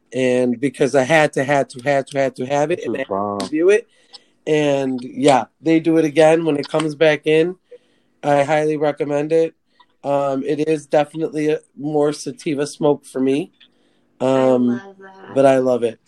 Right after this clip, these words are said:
Speaker 3: Sativas are where it's at for me.
Speaker 2: Yeah.
Speaker 3: What do you like, Drew? Mm-hmm.
Speaker 2: I like it all. I like it all. Um,
Speaker 3: <laughs>
Speaker 2: yeah, I'll smoke whatever.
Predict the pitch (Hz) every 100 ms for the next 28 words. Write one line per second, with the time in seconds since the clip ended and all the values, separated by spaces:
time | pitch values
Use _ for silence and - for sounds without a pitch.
0 | - - _ _ - 262 247 233 220 208
1 | 214 208 - - - 233 214 202 196 196
2 | - 196 175 - 226 208 202 214 214 190
3 | 202 240 247 233 240 233 196 185 - 233
4 | 220 - - _ _ _ _ _ _ _
5 | _ _ _ _ _ _ _ _ _ _
6 | _ _ _ _ 220 226 226 208 196 202
7 | - - - - - - 208 190 - 98
8 | 107 120 90 _ _ _ - _ _ _
9 | _ _ _ _ 113 135 104 - - 90
10 | 101 95 92 - 90 98 95 92 90 -
11 | 339 339 294 107 92 - - 98 107 -
12 | 101 - 95 90 85 87